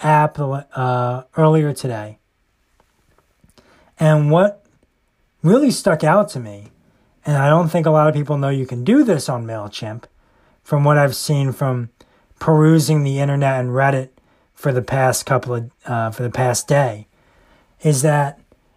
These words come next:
if someone doesn't open your original campaign, on the app, you can click on a link that will allow you to begin to set up a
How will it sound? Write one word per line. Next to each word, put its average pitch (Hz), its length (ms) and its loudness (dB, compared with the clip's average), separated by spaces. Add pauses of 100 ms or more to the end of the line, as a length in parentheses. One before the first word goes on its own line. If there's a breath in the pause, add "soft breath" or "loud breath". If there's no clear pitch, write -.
(120)
if 156 120 0
someone 269 360 2
doesn't 196 340 2
open 160 320 2
your 139 180 0
original 135 380 -2
campaign, 123 800 -6 (1000)
on 233 360 4
the 185 180 0
app, 147 480 -2 (520)
you 160 140 2
can 151 220 -2
click 208 320 0
on 196 100 4
a 165 160 2
link 139 300 -4
that 139 140 0
will 131 140 0
allow 139 260 2
you 156 160 0
to 143 80 -4
begin 120 560 -6 (420)
to 139 100 -6
set 170 380 2
up 104 400 -6 (920)
a 135 540 -2